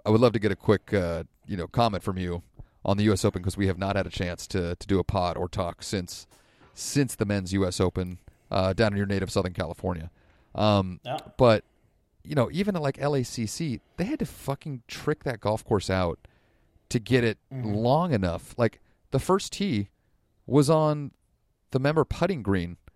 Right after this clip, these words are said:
Speaker 1: off the patio of
Speaker 2: Mm-hmm.
Speaker 1: the clubhouse. That's why they had to hit over the rose garden. Like, I mean, in
Speaker 2: Yeah.
Speaker 1: order for that par five to play the way it was supposed to play, they had to fuck it all up.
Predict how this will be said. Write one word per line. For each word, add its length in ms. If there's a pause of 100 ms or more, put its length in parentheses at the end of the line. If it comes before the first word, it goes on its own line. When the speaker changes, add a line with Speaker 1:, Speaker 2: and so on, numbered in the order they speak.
(320)
Speaker 1:
off 200
the 80
patio 420
of 60
Speaker 2:
Mm-hmm. 40
Speaker 1:
the 60
clubhouse. 500
That's 160
why 80
they 100
had 120
to 40
hit 120
over 160
the 100
rose 220
garden. 280 (480)
Like, 240 (140)
I 60
mean, 160
in 120
Speaker 2:
Yeah. 60
Speaker 1:
order 140
for 100
that 160
par 220
five 300
to 80
play 280
the 80
way 140
it 20
was 100
supposed 180
to 60
play, 360 (500)
they 80
had 120
to 60
fuck 220
it 60
all 120
up. 140